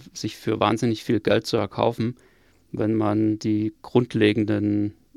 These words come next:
achtzig Prozent weiter unten noch nicht annähernd ausgereizt hat. Und da gehört eben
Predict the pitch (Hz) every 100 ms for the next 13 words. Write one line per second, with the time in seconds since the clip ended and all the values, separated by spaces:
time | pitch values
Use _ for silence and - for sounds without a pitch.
0 | - - - - 117 - - 110 110 107
1 | 101 104 113 110 104 95 - _ _ _
2 | - - 101 107 - 104 104 98 - 98
3 | - 101 180 - - - - _ _ _
4 | _ _ - 104 101 98 107 107 - 101
5 | 104 104 104